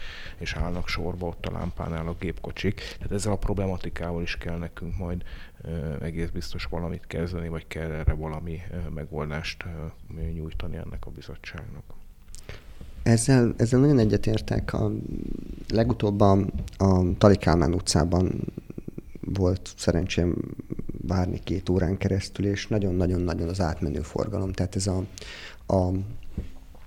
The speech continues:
Speaker 2: a kikerüljük a dugót, hogyan tudjuk elkerülni a főutakat. Most éppen a Tali Kálmán utca az egyik ilyen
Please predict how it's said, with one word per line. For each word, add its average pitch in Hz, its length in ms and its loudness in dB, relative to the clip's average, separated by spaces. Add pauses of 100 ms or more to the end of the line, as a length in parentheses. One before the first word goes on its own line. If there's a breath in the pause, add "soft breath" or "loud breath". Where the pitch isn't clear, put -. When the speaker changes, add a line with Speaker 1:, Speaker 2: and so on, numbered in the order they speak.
(320)
Speaker 2:
a - 80 -2
kikerüljük 117 540 10
a 107 60 8
dugót, 104 360 6
hogyan 107 260 4
tudjuk 95 300 2
elkerülni 95 480 4
a 95 120 0
főutakat. 98 720 4
Most 123 240 4
éppen 113 360 6
a 110 40 4
Tali 101 240 6
Kálmán 95 500 4
utca 92 260 0
az 90 140 2
egyik 92 320 2
ilyen 92 360 2